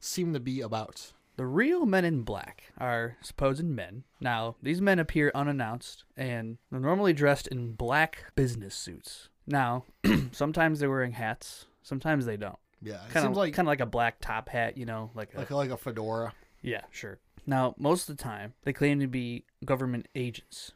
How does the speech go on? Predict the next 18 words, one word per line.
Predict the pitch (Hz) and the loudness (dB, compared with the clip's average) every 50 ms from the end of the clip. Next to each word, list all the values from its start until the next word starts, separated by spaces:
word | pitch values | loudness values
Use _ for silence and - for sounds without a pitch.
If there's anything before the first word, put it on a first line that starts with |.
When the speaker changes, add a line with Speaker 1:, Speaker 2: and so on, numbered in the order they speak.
| _ _ _ | _ _ _
Speaker 2:
but | - 117 110 113 | -4 -4 -2 0
these | 127 131 120 123 | -2 0 2 4
Men | 135 151 160 | 4 4 4
in | 156 135 123 | 4 2 2
Black, | 110 120 131 139 127 113 - _ _ _ | 2 4 4 6 4 4 0 _ _ _
they | - 120 123 123 117 110 110 107 107 107 _ _ _ - | -8 0 2 2 2 2 0 -4 -6 -10 _ _ _ -2
often | - 127 139 135 - 131 127 | 2 2 2 2 2 -2 -2
harass | 120 123 113 107 113 123 127 131 131 - - | -2 -4 -4 -2 2 2 2 2 0 -2 -6
and | 123 120 | -6 -6
even | 120 113 107 107 | -6 -6 -8 -10
threaten | - - 127 131 135 - - 120 113 110 - - _ _ _ | -8 -4 -2 0 0 0 -2 -4 -8 -8 -10 -12 _ _ _
anybody | 151 170 196 208 170 180 180 170 175 170 170 - - | 2 2 2 6 8 8 8 8 8 4 2 0 0
who | 123 147 143 139 139 139 139 - _ | 4 6 6 6 6 6 2 0 _
witnessed | - 120 131 135 - 156 160 151 - - | -4 2 2 2 4 4 0 0 0 -2
a | - 143 | -2 0
U | 143 143 143 143 | 0 2 2 2
F | 139 131 - - | 2 2 2 2
O | 135 135 131 127 127 127 131 | 4 4 6 6 4 2 0